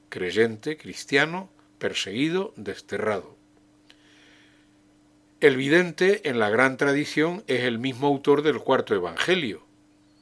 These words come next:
que se atribuye al apóstol San Juan. Hay quien dice que es otro llamado Juan, un presbítero asiático, ya, es igual, es el vidente.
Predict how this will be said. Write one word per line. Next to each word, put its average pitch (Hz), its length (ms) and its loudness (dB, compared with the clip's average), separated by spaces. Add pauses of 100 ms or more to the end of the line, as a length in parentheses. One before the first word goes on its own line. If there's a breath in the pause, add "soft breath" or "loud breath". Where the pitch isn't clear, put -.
(160)
que - 120 -12
se 110 160 0
atribuye 123 640 -2 (220 soft breath)
al 92 180 -2
apóstol 113 520 -2
San 87 200 -10
Juan. - 320 -6 (1600 soft breath)
Hay 156 220 -2
quien 139 260 0
dice 175 400 -2
que 131 260 4
es - 200 -2 (420 soft breath)
otro 139 400 4
llamado 120 420 2
Juan, 160 420 0
un 120 140 -12
presbítero 113 640 0
asiático, 151 760 -2 (280 soft breath)
ya, 117 180 -6 (100)
es 120 200 -2
igual, 85 320 -6 (580)
es 151 200 2
el 120 140 0
vidente. 95 480 -6